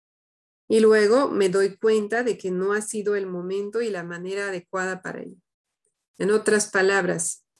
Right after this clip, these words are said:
estoy reconociendo mi intención y también soy consciente de que mi estrategia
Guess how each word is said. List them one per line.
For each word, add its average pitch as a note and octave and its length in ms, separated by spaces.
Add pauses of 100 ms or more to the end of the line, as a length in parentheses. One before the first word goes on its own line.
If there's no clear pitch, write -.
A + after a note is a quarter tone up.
(380)
estoy G3 320
reconociendo F#3+ 720
mi B3+ 120
intención B3 720 (760)
y A#3 120
también A3 360
soy B3 200
consciente A3 720
de G3+ 140
que F#3+ 140
mi F#3 180
estrategia G#3+ 1040